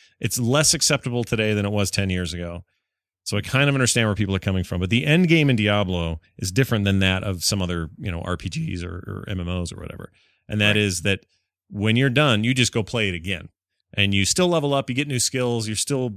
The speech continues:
Speaker 1: improving your character, but you're doing the same story. And even though some of the dungeons are randomized, you're still essentially doing the same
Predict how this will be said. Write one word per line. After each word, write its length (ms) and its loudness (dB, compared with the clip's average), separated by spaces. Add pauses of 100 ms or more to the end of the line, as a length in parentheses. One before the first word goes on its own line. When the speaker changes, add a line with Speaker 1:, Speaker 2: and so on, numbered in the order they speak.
(140)
Speaker 1:
improving 340 -2
your 100 -2
character, 340 -2
but 160 -4
you're 60 -6
doing 220 0
the 60 0
same 240 2
story. 580 0 (300)
And 120 0
even 140 0
though 140 2
some 200 0
of 60 0
the 60 -2
dungeons 380 2
are 80 -2
randomized, 560 2
you're 60 -2
still 260 -2 (140)
essentially 500 -2
doing 240 0
the 80 -2
same 460 0